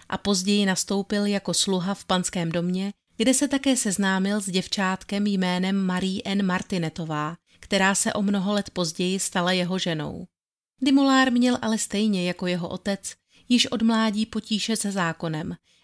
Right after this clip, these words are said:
a několikrát byl zatčen pro drobné krádeže,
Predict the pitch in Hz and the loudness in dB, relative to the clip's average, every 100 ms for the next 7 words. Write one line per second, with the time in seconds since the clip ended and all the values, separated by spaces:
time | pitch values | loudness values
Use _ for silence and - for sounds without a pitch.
0 | - 190 190 202 196 202 196 190 185 175 | -4 0 0 0 -2 0 -2 0 -2 -2
1 | 190 - - 208 196 - 202 196 185 180 | -2 -6 -6 -4 -4 -4 -4 -2 0 0
2 | 165 175 180 185 190 - 208 | 0 -2 -2 -2 -4 -4 -6